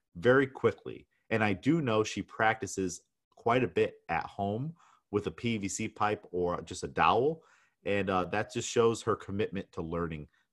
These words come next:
this lift. So super excited for things coming up here for Bella. Now, last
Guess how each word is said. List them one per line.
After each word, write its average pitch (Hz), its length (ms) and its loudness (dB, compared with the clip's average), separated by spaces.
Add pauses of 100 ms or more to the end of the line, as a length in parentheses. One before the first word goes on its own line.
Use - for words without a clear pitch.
this 80 240 -6
lift. 67 280 -12
So 60 220 -12
super 131 280 -2
excited 107 400 -2
for 92 80 -8
things 90 300 -4
coming 87 280 -6
up 80 160 -6
here 78 220 -8 (360)
for 87 300 -2
Bella. 67 420 -4 (1040)
Now, 104 260 2 (200)
last 120 500 6